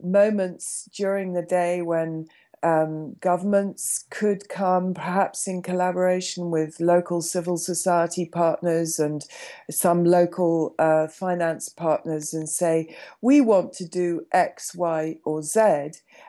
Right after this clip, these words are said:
and that they can have a high confidence level that there will be, um, in a room with a, a group of the multilater-, multilateral development banks, the development finance people, but also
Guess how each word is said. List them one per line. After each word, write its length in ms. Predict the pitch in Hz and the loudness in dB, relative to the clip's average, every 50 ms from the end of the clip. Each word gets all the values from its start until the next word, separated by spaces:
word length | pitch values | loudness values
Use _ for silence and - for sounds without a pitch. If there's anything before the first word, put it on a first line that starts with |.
| - - | -10 -2
and 220 | - 202 202 208 208 | 0 0 2 2 2
that 240 | 214 208 - - | 0 0 0 -2
they 220 | 220 220 214 214 214 | -2 -2 -2 -2 -4
can 180 | 214 220 214 | -6 -8 -8
have 280 | 220 208 214 220 208 196 | -8 -4 -2 -2 -2 0
a 80 | 214 208 | -2 -4
high 360 | 190 180 220 226 233 226 226 | -4 -4 -2 0 0 0 -2
confidence 760 | 226 - - 214 196 - - 208 180 190 185 180 - - - | -4 -6 -4 -4 -4 -4 -4 -8 -6 -4 -4 -6 -6 -6 -2
level 360 | 190 180 180 170 180 180 180 180 | 0 0 0 0 0 -2 0 0
that 220 | 175 185 180 175 - | 0 0 0 0 0
there 100 | 180 180 | 0 0
will 240 | 180 180 175 175 170 | 2 2 2 0 0
be, 460 | - 190 185 185 185 180 175 170 - - - - - - _ _ - - | 0 0 0 2 2 0 0 -2 -6 -12 -20 -20 -20 -20 _ _ 0 2
um, 440 | 175 170 165 165 165 165 165 165 - - - | 4 4 6 6 4 2 0 -2 -6 -6 -2
in 220 | - 190 196 196 190 | -2 0 2 2 2
a 100 | 185 180 | 2 2
room 440 | 180 180 196 196 196 196 190 180 | 2 2 2 2 2 2 0 -2
with 360 | 175 170 170 165 165 160 165 - - | 0 0 2 2 0 0 -4 -6 -2
a, 380 | - 160 156 156 160 160 156 - | 2 2 4 4 2 2 0 0
a 100 | - 165 156 | 0 0 0
group 400 | - 190 202 208 202 196 - 180 | 2 4 4 4 4 2 -2 -6
of 140 | 165 160 | -4 -2
the 120 | - 170 160 | 0 0 0
multilater-, 960 | 160 165 175 180 175 175 - 175 170 170 165 165 165 - _ - - - - - | 2 2 2 2 2 0 -2 -4 -2 -2 -2 -2 -4 -8 _ -18 -16 -14 -10 -6
multilateral 880 | 180 170 170 175 170 165 - - 170 165 160 - - - - 170 165 156 | -4 0 0 0 0 0 -2 -2 0 0 0 0 -4 -4 -2 -2 0 0
development 600 | - 160 151 170 180 196 196 - 185 185 180 - | -2 -2 2 2 4 4 4 2 0 -2 -2 0
banks, 540 | - 180 180 175 175 165 - - - - - | 0 2 2 2 0 -2 -6 -10 -12 -12 -10
the 180 | - 147 151 | -8 -6 -8
development 680 | 147 147 160 147 147 165 180 190 180 - 180 175 - - | -6 -6 -6 -2 0 2 2 2 0 0 -2 -4 -4 -4
finance 520 | - 185 175 170 170 170 170 151 - - | -4 -2 -2 0 0 -2 -2 -2 -4 -8
people, 440 | - - 170 175 165 - 170 165 165 | -8 -4 -4 -4 -4 -2 -2 -2 0
but 200 | 165 180 185 175 | 0 0 0 2
also 640 | 190 202 233 247 233 - - - 175 151 151 160 | 4 4 4 4 2 0 -2 -2 0 0 0 -2